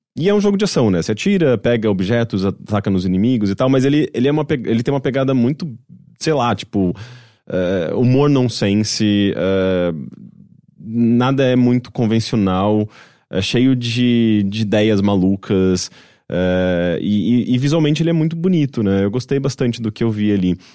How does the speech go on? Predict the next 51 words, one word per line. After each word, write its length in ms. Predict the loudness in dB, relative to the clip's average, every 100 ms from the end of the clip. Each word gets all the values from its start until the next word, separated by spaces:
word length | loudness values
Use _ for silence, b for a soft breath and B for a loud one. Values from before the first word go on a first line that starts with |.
| B _ _ -4
E 60 |
tem 160 | 0 2
essa 180 | 2 0
ideia, 340 | 2 2 2
né, 80 | 0
tipo, 500 | -2 -2 -2 -2 -6
que 140 | -4 -2
eu 60 |
acho 120 | -2 -2
que 120 | -6
foi 220 | -2 0
o 60 | 0
que 100 | 0
mais 240 | 0 0
vendeu 360 | 0 0 2 2
o 80 | 0
jogo, 280 | 0 -2
pelo 160 | -2 -2
menos 140 | 0 -2
a 20 |
ideia 240 | -2 -2
do 100 | -2
jogo 320 | -2 -4 -4 b b b
até 100 | -2
agora, 240 | 0 2 0
que 80 |
são 80 | -2
personagens 720 | -2 0 0 0 0 0 -2 B B B
transgêneros, 880 | 0 2 2 2 2 2 0 -2 -2
é, 380 | 0 2 2 2
ao 80 |
mesmo 260 | 2 2 0
tempo, 440 | 0 0 2 2 2
eu 160 | 2
acho 160 | 0 -2
que 60 |
é 40 | -2
mais 180 | 0 0
uma 100 | 0
brincadeira 460 | 0 -2 0 -2
da, 400 | 0 0 2 0
da, 300 | -2 -2 0 0
da 100 | -2
Rafaela 460 | -4 -2 0 0
com, 260 | -2 -2 -2 B B B B
com 180 | -2 0
gênero 480 | 2 2 2 0
mesmo, 320 | 0 0 -2 -2
sabe? 160 | -2
Tipo, 240 | -2 -2 0
misturar, 960 | 2 2 0 -2 0 0 0 0 -4